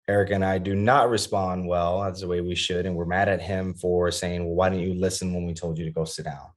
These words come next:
Now look at what happened." And so we go through that whole process.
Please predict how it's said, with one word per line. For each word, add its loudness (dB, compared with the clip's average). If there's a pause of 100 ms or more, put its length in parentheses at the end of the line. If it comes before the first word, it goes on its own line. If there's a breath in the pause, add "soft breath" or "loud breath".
(200)
Now 0
look -2
at -2
what -2
happened." -12 (720 soft breath)
And 0
so 2
we 0
go 8
through 0
that 6
whole 2
process. -2